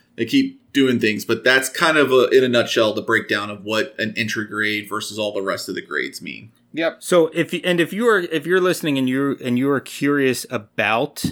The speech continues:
Speaker 3: that, the one that Potter was just talking about, go onto YouTube and there is a video of Adam Savage building it. Um, and
Speaker 1: Mm-hmm.
Speaker 3: it's, it's like kid in a candy store excitement over the engineering on this. But the thing that blew my mind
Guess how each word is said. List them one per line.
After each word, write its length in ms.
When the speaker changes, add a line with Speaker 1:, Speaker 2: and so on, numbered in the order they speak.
Speaker 3:
that, 380
the 80
one 180
that 140
Potter 240
was 160
just 240
talking 320
about, 320
go 180
onto 200
YouTube 540
and 120
there 80
is 100
a 60
video 360
of 120
Adam 320
Savage 540
building 340
it. 180
Um, 480
and 180
Speaker 1:
Mm-hmm. 100
Speaker 3:
it's, 260
it's 200
like 280
kid 160
in 100
a 80
candy 320
store 400
excitement 640
over 240
the 160
engineering 480
on 140
this. 180
But 220
the 80
thing 240
that 280
blew 500
my 280
mind 480